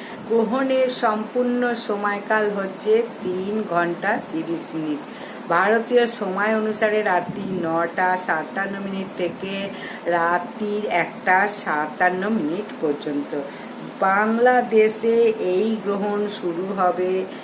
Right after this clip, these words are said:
বারোটা বেজে পনেরো মিনিট পর্যন্ত। মধ্যপ্রাচ্যে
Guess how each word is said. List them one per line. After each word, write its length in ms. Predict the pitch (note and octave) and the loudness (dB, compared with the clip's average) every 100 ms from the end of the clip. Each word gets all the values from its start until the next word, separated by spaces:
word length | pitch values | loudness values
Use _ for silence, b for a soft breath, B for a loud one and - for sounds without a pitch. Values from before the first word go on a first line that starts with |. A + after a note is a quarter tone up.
| B - - - | B -14 -14 -2
বারোটা 600 | F3+ E3+ F#3+ A#3+ B3 A#3+ | 2 4 4 4 6 6
বেজে 400 | A3 A3 G#3 A3 A3 | 8 6 8 4 4
পনেরো 300 | F#3+ F3+ F#3+ | 0 0 -2
মিনিট 440 | G3 G3+ G3+ F#3+ - | -2 -4 -6 -8 -2
পর্যন্ত। 560 | F3+ F3 F3+ F3 F#3 F3 F3 | 0 0 -2 -2 0 0 0
মধ্যপ্রাচ্যে 1200 | E3+ F3 - - C#4+ C#4 C4 A#3 A#3 - A3+ G#3 | 0 0 -2 0 0 4 4 4 2 2 4 4